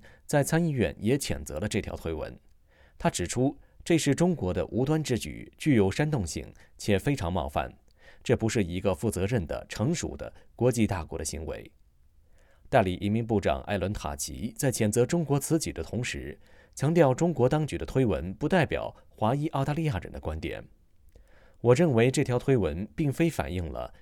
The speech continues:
一百二十万华裔澳大利亚人的观点，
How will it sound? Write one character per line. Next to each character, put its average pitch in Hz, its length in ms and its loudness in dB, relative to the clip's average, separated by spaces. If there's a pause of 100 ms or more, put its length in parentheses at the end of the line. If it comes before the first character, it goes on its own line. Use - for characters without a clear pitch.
一 139 120 0
百 95 160 4
二 131 160 0
十 101 140 -6
万 73 300 -2
华 113 220 2
裔 139 120 -2
澳 127 140 -4
大 120 100 -4
利 135 100 -6
亚 92 140 -2
人 - 100 -14
的 - 80 -12
观 80 180 -6
点， 67 300 -10